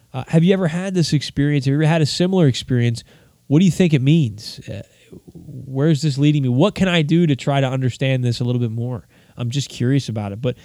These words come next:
to me, it was a very real thing. Uh, so it, it was pretty cool. So I'll let you know if anything more comes of it. I'll definitely be willing to talk about it, um, on the air. So here we go.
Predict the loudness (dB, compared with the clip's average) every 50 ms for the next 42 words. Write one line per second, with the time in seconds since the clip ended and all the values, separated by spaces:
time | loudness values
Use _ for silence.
0 | _ _ _ _ -2 2 4 4 4 4 4 4 4 4 4 4 4 4 2 2
1 | 0 0 -2 -2 -2 -2 -6 -12 _ _ _ _ _ _ _ _ _ _ _ _
2 | _ _ _ _ _ _ _ _ -20 -14 -10 -8 -6 -6 -6 -6 -6 -6 -6 -6
3 | -6 -8 -6 -2 -2 -2 -2 -2 -2 0 0 0 0 0 0 0 0 0 0 -2
4 | -2 0 0 0 -2 -2 -2 0 2 2 4 2 2 0 -4 -16 -20 _ _ -20
5 | _ _ _ _ _ _ -6 -2 0 0 0 2 0 0 0 2 0 0 -2 -2
6 | -4 -4 -4 -2 -2 -2 -2 -4 -4 -6 -6 -6 -6 -6 -6 -6 -8 -10 -8 -8
7 | -6 -4 -4 -2 -2 -4 -4 -6 -10 -12 -8 -6 -6 -6 -4 -4 -6 -6 -4 -6
8 | -6 -6 -8 -10 _ _ _ _ _ _ _ _ _ _ _ -14 -10 -10 -8 -8
9 | -8 -10 -12 -14 -16 _ _ _ _ _ _ _ _ _ -10 -8 -6 -6 -4 -4
10 | -6 -6 -6 -6 -4 -4 -4 -6 -8 -14 _ _ _ _ _ _ _ _ _ _
11 | _ _ _ _ _ _ _ _ _ _ _ _ _ _ -20 _ -6 0 2 4
12 | 4 4 4 4 4 2 2 0